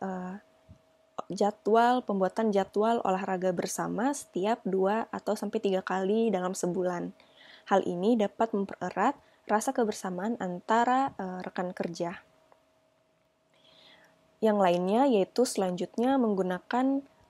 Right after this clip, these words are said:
eh, pakaian adat. Dalam bekerja di B P K, kita pasti memiliki rekan yang berasal dari seluruh provinsi Indonesia yang tentunya memiliki latar belakang yang berbeda-beda. Maka dari itu,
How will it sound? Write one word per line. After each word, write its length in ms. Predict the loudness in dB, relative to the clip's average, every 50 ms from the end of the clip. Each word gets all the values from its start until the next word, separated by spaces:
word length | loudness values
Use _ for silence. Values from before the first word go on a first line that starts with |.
| _ _ _ -8
eh, 260 | -6 -6 -4 -6 -6 -8 -10 _ _ _ _ _ -20 -10 -6
pakaian 380 | -4 -2 2 4 4 4 4 2
adat. 360 | 2 0 2 2 0 -2 -4 _ _ _ _ _ _ _ _ _ _ _ _ 2
Dalam 320 | 4 4 4 4 2 2
bekerja 400 | 2 2 2 4 4 4 4 4
di 80 | 4 4
B 160 | 2 2 2
P 160 | 0 -2 -4
K, 240 | -2 0 0 2 2
kita 320 | 2 0 -2 0 -2 -2
pasti 400 | -2 -2 -4 -4 -4 -2 0 0
memiliki 560 | 2 2 0 0 -2 -2 -4 -4 -2 0 0 0
rekan 400 | 0 -2 -2 -2 0 2 2 2
yang 80 | 2
berasal 480 | 0 0 -2 -2 -4 -4 -2 0 2 2
dari 260 | 2 4 4 4 4
seluruh 380 | 4 4 2 0 2 0 -2 -2
provinsi 560 | -4 -6 -4 -4 -4 -6 -4 -4 -2 0 0
Indonesia 560 | 2 0 0 -2 -4 -6 -4 0 0 0 0 -2 -6 -18 -20 -20 -20 -10 -4
yang 160 | 0 0 2
tentunya 400 | 4 4 2 2 2 2 2 4
memiliki 560 | 4 4 2 2 0 -2 -2 -2 0 0 2
latar 400 | 2 2 0 -2 -2 -2 -4 -4 -6 _ _ _ _ _ _ 0
belakang 720 | 2 4 4 4 2 0 0 2 4 4 4 2 0 0 -4 -8 _ _ _ 2
yang 240 | 4 4 4 4
berbeda-beda. 800 | 4 4 4 4 4 2 0 -2 -2 -4 -4 -4 -6 -8 -10 -12 -16 _ _ _ _ _ _ _ _ _ _ -20 -12 _ -6
Maka 160 | -4 -2 0
dari 320 | 0 0 0 -2 -4 -6
itu, 440 | -4 _ 6 8 8 8 8 4 2